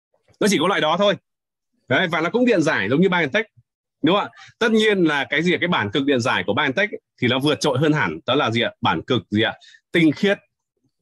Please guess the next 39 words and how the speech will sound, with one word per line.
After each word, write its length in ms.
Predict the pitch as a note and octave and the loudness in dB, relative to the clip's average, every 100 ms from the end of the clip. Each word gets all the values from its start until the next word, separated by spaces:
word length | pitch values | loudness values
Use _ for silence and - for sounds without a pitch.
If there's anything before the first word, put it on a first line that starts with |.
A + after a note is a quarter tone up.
| _ _ _ | _ _ _
Đúng 120 | C3+ | 0
không 100 | E3 | 0
ạ? 40 | D3 | 0
Bản 220 | B2+ G2+ | -4 -2
cực 220 | D#3 C#3 | -4 -4
tinh 160 | - E3+ | 0 0
khiết, 240 | F#3+ G3+ | 2 -2
bản 160 | D3 A#2+ | -2 -2
cực 140 | C#3 | -2
tinh 120 | F#3 D#3 | -2 0
khiết 140 | A3+ | 0
thì 80 | F#3+ | 0
trong 160 | F#3 E3+ | 0 -2
quá 60 | |
trình 140 | E3 C3 | 0 0
điện 140 | C3 | 0
giải 180 | A#2+ F#2+ | -2 -4
nó 60 | A#2+ | -2
không 200 | G3+ F3+ | -2 0
thôi 200 | G3 F3 | 0 0
ra 140 | E3+ | -2
cái 140 | D3+ E3 | -6 -2
kim 100 | D#3+ | 0
loại 100 | B2 | 0
nặng. 160 | A#2+ _ _ _ - - - | -4 _ _ _ -20 -18 -4
Thế 80 | G3 | 0
còn 180 | G3+ D3 | 0 -2
các 120 | G3 | -2
cái 120 | G3+ | 0
máy 240 | F3 D3+ | 2 2
điện 180 | F#3 E3 | 0 0
giải 260 | C3 B2+ G2 | 0 -2 -2
của 120 | A2 | -2
Trung 220 | F#2 F3 D#3 | 0 2 2
Quốc, 180 | A3 G#3 | 0 0
của 80 | A2 | -2
Đài 160 | A#2+ | 0
Loan 200 | C#3+ D#3+ | 0 -2
ấy, 100 | F#3 | -4